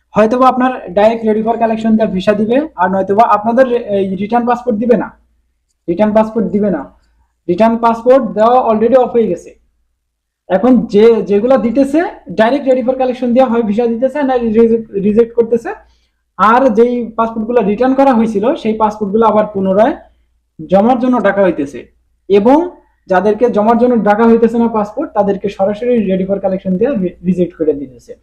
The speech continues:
তো এটা হইতেছে মূলত। আশা করি আপনার প্রশ্নটা আপনি বুঝতে পারছেন।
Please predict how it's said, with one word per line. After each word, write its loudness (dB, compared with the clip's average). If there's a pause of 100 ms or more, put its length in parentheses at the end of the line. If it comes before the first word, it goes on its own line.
(440)
তো 4
এটা 4
হইতেছে -2
মূলত। -2 (360)
আশা 0
করি 4
আপনার 0
প্রশ্নটা -2
আপনি 2
বুঝতে 0
পারছেন। -2